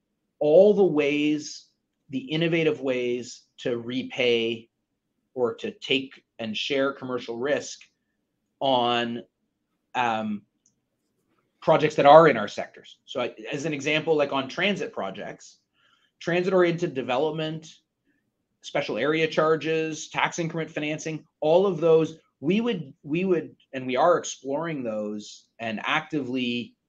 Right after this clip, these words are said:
pursuing deals in those areas, not because we have an outcome of affordable housing, but we have an outcome of getting more transit built.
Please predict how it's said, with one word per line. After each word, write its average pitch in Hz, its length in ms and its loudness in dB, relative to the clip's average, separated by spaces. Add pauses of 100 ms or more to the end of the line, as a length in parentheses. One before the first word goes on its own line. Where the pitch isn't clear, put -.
(100)
pursuing 143 560 -2
deals 151 380 2
in 123 100 -6
those 113 240 -6
areas, 104 460 -4 (300)
not 165 420 0
because 160 800 0 (280)
we 147 100 2
have 135 100 4
an 135 80 0
outcome 151 260 0
of 127 120 0
affordable 117 300 -4
housing, 156 300 0
but 135 80 -2
we 147 60 2
have 147 100 2
an 147 60 0
outcome 185 220 0
of 156 100 -2
getting 151 200 0
more 123 140 -2
transit 143 400 -6
built. - 240 -14